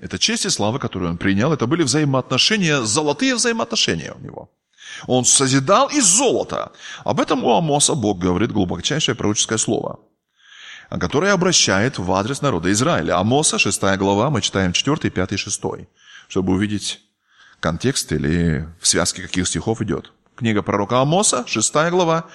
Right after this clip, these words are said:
четвертый, пятый, шестой. «Вы, которые лежите на ложах из слоновой кости, но не на груди Господа Иисуса Христа».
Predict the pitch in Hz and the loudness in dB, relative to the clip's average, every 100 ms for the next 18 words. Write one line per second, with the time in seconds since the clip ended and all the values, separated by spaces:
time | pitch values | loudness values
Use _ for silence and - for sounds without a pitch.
0 | - - - - 196 110 139 117 85 87 | -20 -20 -10 -4 0 0 0 -2 -4 -4
1 | 87 85 - 82 _ _ - - - 98 | -4 -4 -8 -12 _ _ -20 -18 -4 0
2 | 113 175 127 - - _ _ - - 127 | 2 2 0 -6 -18 _ _ -20 -4 -2
3 | 185 175 170 165 156 180 170 147 151 180 | 2 2 4 4 2 0 0 2 2 2
4 | 175 175 - - _ _ _ _ _ _ | 2 0 -2 -14 _ _ _ _ _ _
5 | - 143 - 135 139 156 147 139 143 - | -4 0 2 2 2 2 2 0 0 0
6 | - - 67 80 - _ _ _ _ _ | 0 -4 -4 -8 -14 _ _ _ _ _
7 | _ _ 104 127 120 113 104 104 110 123 | _ _ -2 0 2 2 0 2 2 2
8 | 120 120 _ - 110 110 92 104 104 92 | 0 -6 _ -12 -2 -2 0 -2 -2 -2
9 | - 82 92 - 104 - - | -4 -8 -8 -8 -6 -4 -6